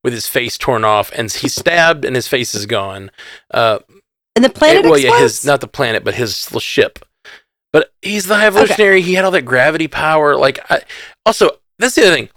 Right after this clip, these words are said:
Speaker 1: What did Quill do to turn his gravity off? I, it happened too fast. I missed it. Quill does
Speaker 2: Wasn't it his old-fashioned, like, his things that he would throw to suck them down onto the ground?
Speaker 1: Maybe.
Speaker 2: Did I make that up?
Speaker 1: Maybe.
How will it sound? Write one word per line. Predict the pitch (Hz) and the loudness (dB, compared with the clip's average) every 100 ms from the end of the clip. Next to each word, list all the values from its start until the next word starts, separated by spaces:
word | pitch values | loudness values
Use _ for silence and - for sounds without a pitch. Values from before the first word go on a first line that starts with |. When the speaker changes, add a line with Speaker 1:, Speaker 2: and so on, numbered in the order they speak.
| - | -12
Speaker 1:
What | 131 202 | 0 4
did | 403 - | 4 2
Quill | - - 196 180 | -2 4 4 4
do | 127 127 151 120 101 101 _ - | 0 0 0 0 -4 -14 _ -16
to | |
turn | - 175 | -4 0
his | 147 | 0
gravity | 113 120 123 107 | 2 2 2 0
off? | 90 - - _ | -6 -8 -14 _
I, | 151 170 185 | 0 2 4
it | 180 | 2
happened | 170 196 185 185 | 0 -2 -2 -2
too | 185 | -2
fast. | 151 156 139 101 - | 2 2 2 -2 -4
I | 151 | -2
missed | 143 160 - | 0 -2 -4
it. | - - - - - | -12 -14 -18 -18 -8
Quill | - 220 220 | 4 4 6
does | 196 - - _ _ - _ - | 2 2 -10 _ _ -20 _ 0
Speaker 2:
Wasn't | 285 285 370 | 2 2 0
it | 330 | 4
his | 339 302 | 2 4
old-fashioned, | 302 302 - 277 277 - 262 | 2 0 -2 -4 -4 -8 -6
like, | 254 247 _ _ _ _ | -4 -4 _ _ _ _
his | 208 226 - | -10 -10 -10
things | - 233 247 | -4 -2 -2
that | - | -4
he | 226 | -2
would | 220 208 | -2 -4
throw | 214 208 | -2 -2
to | 220 | -2
suck | 208 202 - | -2 -6 -6
them | 214 | -6
down | 208 208 | -4 -2
onto | 202 208 | -2 -2
the | 190 | -2
ground? | 185 - 180 247 _ _ _ _ | -4 -4 -4 -6 _ _ _ _
Speaker 1:
Maybe. | 135 156 170 185 185 165 - - - _ _ _ _ _ _ _ _ _ _ | -4 0 2 2 2 0 -8 -18 -20 _ _ _ _ _ _ _ _ _ _
Speaker 2:
Did | 208 | -2
I | 190 196 | 0 0
make | 202 190 | 0 -2
that | 202 185 | -4 -2
up? | 190 277 - | -2 -4 -4
Speaker 1:
Maybe. | 160 156 392 | 0 2 2